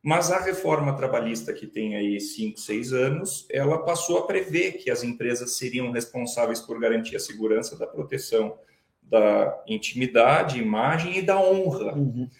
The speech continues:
Speaker 1: dos trabalhadores. E aí eu, eu entendia na época que a intimidade era os assuntos relacionados às informações, os dados, tudo,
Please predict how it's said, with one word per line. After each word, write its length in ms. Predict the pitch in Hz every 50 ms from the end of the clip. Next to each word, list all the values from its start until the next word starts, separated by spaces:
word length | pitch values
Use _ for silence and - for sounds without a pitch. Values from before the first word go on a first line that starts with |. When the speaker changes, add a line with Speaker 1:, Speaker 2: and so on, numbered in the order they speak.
| _ _ _ _
Speaker 1:
dos 220 | - 117 120 -
trabalhadores. 840 | - - 135 127 131 135 143 147 - - 135 131 120 - - - -
E 60 | 156
aí 140 | - - - -
eu, 200 | - 104 101 -
eu 200 | - - 170 185
entendia 600 | 208 240 - - 202 196 170 147 151 170 - 180
na 200 | 160 151 143 143
época 260 | 156 - - - 160
que 120 | 156 - 160
a 40 |
intimidade 720 | 165 165 165 - - 175 175 170 160 156 160 170 165 - 190
era 400 | 185 180 180 170 147 - - - - - - _ _ _ _ _ _ -
os 600 | - 117 113 110 - - - - - - - - -
assuntos 380 | 113 - - - 139 139 -
relacionados 540 | - 117 113 117 113 - 120 117 113 110 -
às 120 | 113 110 131
informações, 680 | 143 - - - 90 87 - - - - 85 80 - -
os 200 | 123 120 - -
dados, 480 | 123 135 147 - - - 127 - -
tudo, 340 | - _ 147 165 165 160 -